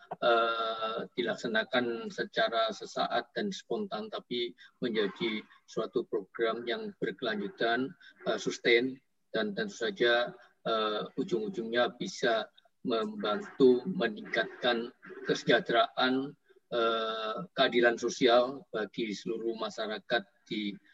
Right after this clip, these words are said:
Blora, dan tentu saja, eh, akan sangat terkait dengan, eh, peningkatan, eh, kehidupan ekonomi,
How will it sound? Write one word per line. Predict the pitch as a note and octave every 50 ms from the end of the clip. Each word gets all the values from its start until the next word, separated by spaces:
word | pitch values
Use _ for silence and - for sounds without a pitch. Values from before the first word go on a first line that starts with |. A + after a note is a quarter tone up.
| - _ _ _ -
Blora, | - C#3 C3+ A#2 A#2+ A#2 A2 A2 A2+ A#2+ C3+ C#3+ - _ - - _ _ -
dan | F#2 - G#2+
tentu | G2 A2+ A2 G2+
saja, | - A2+ G#2+ G2 - A#2+ A#2 A#2 A#2+ A#2+ - - - - _ _ -
eh, | A2+ A2+ A2 A2 - - F#3+
akan | - A#3 - G#3+
sangat | G#3 - A#2 A2 G#3+ G#3+ A3 -
terkait | - - - - A2+ A2+ A2+ A#2+ - - - -
dengan, | A#2+ A2 A2 A#2 B2+ B2+ B2+ B2+ - - - - - - _ _ -
eh, | A#2+ A2+ A2+ A2+ A2+ - - -
peningkatan, | - - A3 - - - - - - - - A4+ A4+ A#4 - - _ _ - - -
eh, | - - - - - -
kehidupan | - G#2 - C3+ - C3+ C3 B2
ekonomi, | A#2+ - - B2 A#2+ A#2 A#2 A#2 A#2 A#2+ A#2+ A#2+ A#2+